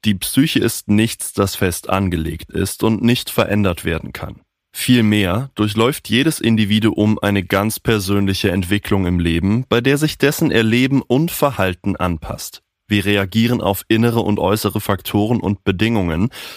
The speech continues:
wodurch wir uns die Persönlichkeit gewissermaßen selbst formen.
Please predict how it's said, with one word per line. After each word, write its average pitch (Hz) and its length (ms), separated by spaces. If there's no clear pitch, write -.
wodurch 117 520
wir 156 200
uns 123 220
die 113 100
Persönlichkeit 117 1040
gewissermaßen 107 1000
selbst 90 480
formen. 87 540